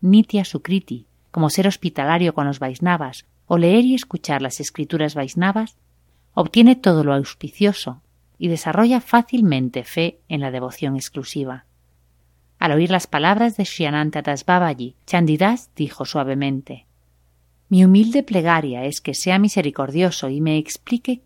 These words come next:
qué es la existencia material». «Su pregunta es muy profunda, Chandidas», respondió Ananta Das Babaji, «y me gustaría que Sri Paramahamsa Babaji Mahashai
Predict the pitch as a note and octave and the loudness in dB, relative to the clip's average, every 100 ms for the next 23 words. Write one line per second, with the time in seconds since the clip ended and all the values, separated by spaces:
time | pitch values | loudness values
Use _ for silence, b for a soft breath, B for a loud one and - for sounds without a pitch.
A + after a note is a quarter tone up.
0 | _ - A#3+ G3+ C3 B2+ C3+ C3+ - D3+ | _ 2 2 4 0 -6 -12 -12 -12 -14
1 | - D3 C#3 D3 C3 C3+ C3 C#3+ B2+ C3 | -8 -6 -6 -6 -8 -6 -6 -4 -6 -10
2 | _ _ _ _ _ _ _ _ - E3 | _ _ _ _ _ _ _ _ -16 -4
3 | D#3+ D#3 G3 F#3+ D#3 G#3 - A#3+ - A3 | 0 2 4 2 4 4 4 -2 2 4
4 | G#3 C#3 - D3 C#3 C3+ C#3+ C#3 - _ | 4 2 -4 -6 -4 -2 -4 -4 -8 _
5 | _ - D#3+ E3 D#3 E3 D#3+ E3 E3+ D3+ | _ -14 -8 -2 0 0 2 0 -2 -2
6 | C#3+ C#3+ D#3 C#3+ C#3 C#3 C#3 _ _ _ | -4 -2 -4 -4 -8 -12 -16 _ _ _
7 | _ - F3 D3 C#3 C#3+ D3+ G#3 G#3 D3+ | _ 0 0 0 -4 -4 0 0 0 -4
8 | - D#3+ C#3+ C#3 C3+ F3 G#3 - A#3+ A3+ | -8 -6 -4 -4 -4 -2 -2 -2 -2 -2
9 | G#3+ G3 E3+ C#3 C3 - E3 C#3 | -2 -2 -2 -4 -8 -6 -6 -6